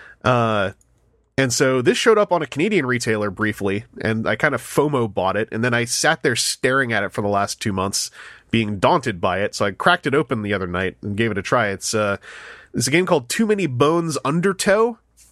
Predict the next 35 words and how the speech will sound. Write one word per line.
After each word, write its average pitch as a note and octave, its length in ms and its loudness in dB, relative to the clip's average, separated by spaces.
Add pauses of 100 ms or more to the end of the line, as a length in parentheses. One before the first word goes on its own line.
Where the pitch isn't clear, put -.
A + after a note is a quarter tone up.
(140)
So - 120 -2
the A#2+ 60 -2
first A3 200 4
game G3 140 2
they F#3 80 0
put F3+ 100 2
out, C#3+ 160 2
Too F#3+ 140 0
Many F3 160 2
Bones, B2 420 0
you A2 60 -6
get A#2 120 0
four F#3 360 2
characters C#3 800 0 (400)
and A#2 200 2
seven D3 540 0
tyrants A#2 840 -2
that A2+ 100 -4
you A#2 40 0
can G#2+ 160 -4
fight F#2 400 -2
with, A#2 300 -2
like, G#2+ 300 -2
tons B2+ 180 0
of B2 60 -4
little A#2+ 120 2
monsters A2+ 440 -2
along A2 260 0
the G2+ 80 0
way. F#2 180 0
It's F2 140 -4
like A2+ 160 -4 (260)
little D#3 160 4
mini C#3 300 0
campaigns A2+ 960 -2